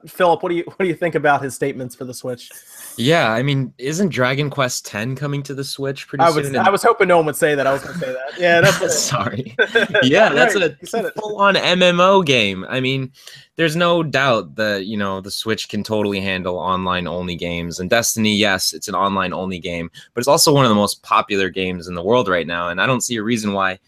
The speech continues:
Speaker 2: we can't get a Switch version, um, eventually some, sometime down the line. And I think that you hit it on the mark when you said, "This is a developer saying this, it's not Activision." Like, I think that that is very,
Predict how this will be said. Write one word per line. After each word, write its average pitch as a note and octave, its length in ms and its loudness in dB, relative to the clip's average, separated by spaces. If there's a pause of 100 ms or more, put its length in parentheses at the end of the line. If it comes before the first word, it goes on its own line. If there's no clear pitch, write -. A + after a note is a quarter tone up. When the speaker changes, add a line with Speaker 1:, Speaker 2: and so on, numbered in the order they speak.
(240)
Speaker 2:
we G#2 100 -2
can't G#2+ 240 0
get G#2+ 180 2
a G2 60 2
Switch - 340 -2
version, E2+ 520 -2 (340)
um, F#2 360 2
eventually G#2+ 500 2
some, G2+ 440 0
sometime A2 520 2
down F2+ 200 -2
the E2+ 80 -6
line. E2+ 280 -4
And G#2 120 0
I B2 80 2
think C#3 240 -4
that C3+ 120 2
you A#2 140 0
hit G#2 160 2
it F#2 180 0
on G2 120 2
the F#2+ 80 0
mark G#2+ 260 2
when F#2+ 100 -2
you F#2 60 -2
said, F2 400 -4
"This G2+ 180 -2
is G#2 120 -2
a G#2 60 0
developer A2 460 2
saying F#2+ 360 -2
this, F2 280 -4
it's - 240 -10
not G2+ 300 0
Activision." E2+ 720 -4 (160)
Like, G2 200 -4
I F#2+ 140 0
think - 280 -10
that F2+ 180 -14
that G2 160 0
is F2+ 120 -4
very, F#2+ 440 0